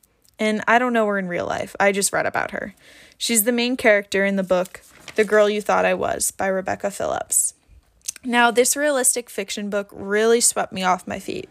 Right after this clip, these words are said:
because I feel I can relate with the main character since she, too, struggles to look into her own mirror. In the book, Morgan continues to hide her shoplifting addiction from the people who think they know her best,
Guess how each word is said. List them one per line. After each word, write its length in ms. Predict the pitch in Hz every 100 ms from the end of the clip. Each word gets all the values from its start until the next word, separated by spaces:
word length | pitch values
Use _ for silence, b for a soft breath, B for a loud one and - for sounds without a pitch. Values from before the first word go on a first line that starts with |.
| -
because 380 | 226 240 220 -
I 120 | 226
feel 180 | - 254
I 100 | 262
can 200 | 254 233
relate 360 | 226 202 196 202
with 120 | 196
the 40 |
main 220 | 190 185
character 400 | 185 - - -
since 300 | - - 202
she, 180 | - 214
too, 380 | 208 196 185 190 b b b
struggles 480 | - 226 226 226 -
to 80 | 214
look 240 | 190 196
into 240 | 196 190 185
her 200 | - -
own 160 | 180
mirror. 380 | 175 - - 220 _ _ _ B B B B B B B
In 200 | 240 269
the 80 |
book, 340 | 240 220 202 - -
Morgan 380 | 208 208 226 214
continues 500 | 214 208 202 202 -
to 140 | 202
hide 300 | 190 185 185
her 100 | 196
shoplifting 640 | - 185 - - - 190
addiction 480 | 190 185 185 202 185
from 160 | 190 196
the 80 | 196
people 300 | 226 208 214
who 120 | 214
think 300 | - 202 202
they 120 | 196
know 200 | 185 180
her 120 | 190
best, 540 | 190 - - - -